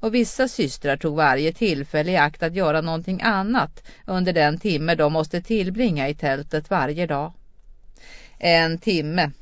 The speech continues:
eller den tid det tog dem att göra färdigt ett föremål från början till slut, vilket som nu kom först. Detta var avsett att få dem att öva mer på att förbättra sin förmåga.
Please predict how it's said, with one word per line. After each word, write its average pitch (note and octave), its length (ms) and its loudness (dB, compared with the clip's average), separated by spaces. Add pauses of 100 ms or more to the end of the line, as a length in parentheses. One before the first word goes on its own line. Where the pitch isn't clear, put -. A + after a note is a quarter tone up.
(120)
eller F3 240 2
den E3+ 360 4
tid G3 360 -4
det F3+ 120 2
tog F3 360 0
dem D3+ 200 0
att D3+ 140 0
göra D#3 240 4
färdigt G3 600 2
ett C#3 200 -2
föremål D3+ 640 0
från D#3+ 300 -4
början E3 420 2
till F#3+ 160 -6
slut, - 560 -6 (400)
vilket D#3+ 580 0
som D#3+ 200 -2
nu D#3 160 -2
kom D#3 320 -2
först. - 580 -6 (800)
Detta B3 480 2
var F3 180 2
avsett D#3 680 0
att F#3 240 0
få G3 280 -2
dem E3 200 0
att F3+ 220 0
öva G3+ 440 2
mer G3+ 380 0
på D#3 280 -4
att F3 180 -2
förbättra G3 640 -4
sin C#3+ 300 -8
förmåga. D3+ 560 -4